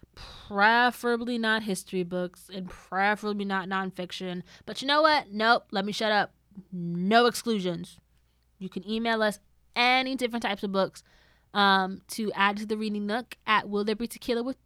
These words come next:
two A's at gmail dot com. Um, and you can berate us on Twitter at W T B T Pod. Be like, "Where the fuck is the book for the Reading Nook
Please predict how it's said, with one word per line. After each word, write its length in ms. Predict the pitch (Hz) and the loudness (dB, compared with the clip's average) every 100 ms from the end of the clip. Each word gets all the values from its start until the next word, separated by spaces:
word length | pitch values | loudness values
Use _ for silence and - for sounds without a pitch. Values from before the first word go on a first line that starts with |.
| _ | _
two 300 | - 269 233 | -4 -4 -4
A's 480 | 214 208 208 226 233 | -6 -4 -4 -8 -6
at 160 | 202 190 | -6 -4
gmail 420 | 208 208 208 196 | -4 -4 -4 -6
dot 220 | 196 185 | -6 -8
com. 540 | - 240 269 269 269 269 _ _ _ _ _ | -6 -4 0 0 -2 -4 _ _ _ _ _
Um, 540 | 202 202 202 202 208 208 _ | 0 2 2 2 -2 -8 _
and 520 | 214 208 196 190 196 202 208 | -4 -2 -2 -4 -6 -8 -6
you 240 | 202 233 | -2 -2
can 400 | - 226 190 190 | 0 0 0 -4
berate 300 | 190 196 262 | -2 4 6
us 140 | 311 320 | 6 6
on 180 | 285 294 | 2 4
Twitter 360 | 277 254 294 _ _ | 4 4 4 _ _
at 240 | - 226 - 202 - 180 - | 6 8 8 -2 -4 -4 6
W 320 | 262 262 247 | 8 8 4
T 160 | 262 | 2
B 140 | 226 233 | 0 0
T 180 | 269 240 | 0 4
Pod. 380 | 240 226 226 | 8 8 6
Be 100 | 220 | 2
like, 180 | 208 196 | -2 -4
"Where 260 | 165 165 208 | -6 -4 -2
the 60 | 226 | 0
fuck 220 | 226 214 | -2 -2
is 80 | 196 | -6
the 100 | 196 | 0
book 340 | 208 220 - | 2 0 -4
for 100 | - | -10
the 80 | 196 | -6
Reading 280 | 196 214 214 | -4 -2 -2
Nook 280 | 220 220 | -2 -4